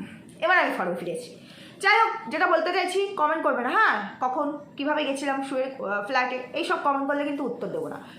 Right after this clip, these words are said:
সু মৎস্যলন্দপুরে নেই, সু কোথায় আছে সেটা আমি already জানি। আচ্ছা, আচ্ছা, সুকে একটা কথা বলি।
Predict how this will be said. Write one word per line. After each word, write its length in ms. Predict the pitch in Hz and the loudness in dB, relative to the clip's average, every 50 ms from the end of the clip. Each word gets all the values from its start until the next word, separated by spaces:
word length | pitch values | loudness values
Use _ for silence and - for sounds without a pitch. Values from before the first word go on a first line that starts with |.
| - - | -16 -14
সু 360 | - - - 359 403 440 - - - 640 - - - - - - 190 - | -10 -6 -2 0 2 4 4 2 0 -2 -6 -8 -12 -16 -18 -14 -8 -4
মৎস্যলন্দপুরে 640 | 214 214 - 294 285 294 302 294 269 294 311 320 311 | -4 -4 -2 0 -2 0 -2 -2 -4 -4 -4 -2 -2
নেই, 380 | 294 285 294 359 415 - - - - - - - - - | -2 -2 -2 -2 -4 -6 -10 -12 -16 -20 -20 -18 -14 -10
সু 180 | - - 403 403 | -4 -4 -2 0
কোথায় 280 | 392 370 359 392 370 | 0 0 2 4 6
আছে 240 | 339 302 - 349 349 | 6 4 4 0 -2
সেটা 200 | 339 349 - 302 | -2 0 0 0
আমি 140 | 294 302 302 | 0 0 -2
already 920 | - - 269 294 320 330 359 370 359 349 311 233 269 277 294 247 277 254 220 | -2 0 2 2 2 2 2 2 2 0 0 0 0 -2 -2 -2 -2 -2 -2
জানি। 200 | 226 190 190 196 | -2 -2 -4 -4
আচ্ছা, 380 | - - - - 605 - 587 | -8 -6 -2 -2 2 2 4
আচ্ছা, 260 | 587 494 494 494 480 | 4 4 4 4 4
সুকে 320 | 480 - 370 381 370 - 480 | 2 2 0 0 0 0 0
একটা 200 | - - - - | 0 0 0 2
কথা 200 | 311 311 311 294 | 2 2 2 0
বলি। 140 | 262 254 | -2 -2